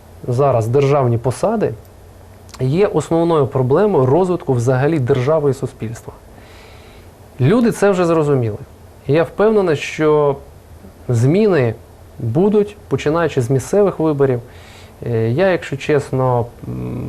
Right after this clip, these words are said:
сподіваюся, що і Кабінет Міністрів буде змінений найближчим часом, і хотів би, щоб, е, ну, громадські організації так само в цьому напрямку не мовчали і попрацювали, і, і листами, і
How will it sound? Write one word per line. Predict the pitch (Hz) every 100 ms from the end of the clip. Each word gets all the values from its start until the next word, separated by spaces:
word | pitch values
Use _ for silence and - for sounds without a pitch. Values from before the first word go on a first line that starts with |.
| 131
сподіваюся, | 127 160 160 165 139 135
що | - 139
і |
Кабінет | 127 135 139 139
Міністрів | 143 196 202 175 165 -
буде | 143 156 151
змінений | 143 151 143 139 135 139
найближчим | 139 139 139 135 127
часом, | - 175 175 - 123 131
і | 123
хотів | - 120 165 143
би, | 127 113 - - - - -
щоб, | - - 131 127 127
е, | 120 117 117 113 113 123 127 123 123 120
ну, | 139
громадські | 117 139 147 139
організації | 131 131 156 127
так | 117
само | - 147
в | 120
цьому | 135 123 117 - -
напрямку | 131 139 127 113
не | 123
мовчали | 123 120 - 160 135
і | 117
попрацювали, | 120 - 107 127 131 151 131
і, | 113 120 120 123 127
і |
листами, | 131 131 - 156 156 131
і | 113 117